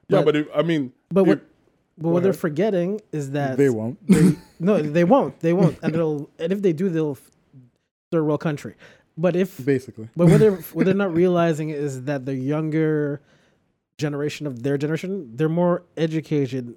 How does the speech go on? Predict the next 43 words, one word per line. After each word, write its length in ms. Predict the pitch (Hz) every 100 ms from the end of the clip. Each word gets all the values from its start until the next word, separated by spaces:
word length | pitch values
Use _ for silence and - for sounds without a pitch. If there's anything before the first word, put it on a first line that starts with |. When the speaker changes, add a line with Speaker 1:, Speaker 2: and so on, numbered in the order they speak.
| _ -
Speaker 2:
more 160 | 170
educated, 480 | 180 175 170 143 135 - - _ -
and 400 | 147 147 139 147
know 120 | 175
the 100 | 160
world 240 | 156 156
better. 240 | 147 139 123
They 100 | 147
wanna 320 | 147 170 170
leave. 460 | 147 143 175 175 127
They 100 | 139
wanna 200 | 143 151
learn 220 | 147 151
new 120 | 151
Speaker 3:
Yeah. 40 | 143
Speaker 2:
languages. 460 | 147 156 117 127 -
They 80 |
want 140 | 139 147
an 60 |
opportunity, 520 | 170 165 - 185 139 101 - - -
and 100 | 143
you 80 | 156
can't 380 | - 190 208 - _ _ _
get 140 | 139 151
that 100 | 147
in 80 |
Quebec 300 | 143 143 147 -
as 160 | 139
long 220 | 139 147 147
as 100 | 127
laws 360 | 127 131 135
like 240 | 135 131 110
that 240 | 131 131
stay 300 | - - 123
here. 220 | 123 113 101
So 160 | -
no 80 | 139
one's 160 | 165 156
gonna 140 | 143
want 140 | 131 117
to 40 |
be 100 | 131
here. 220 | 123 104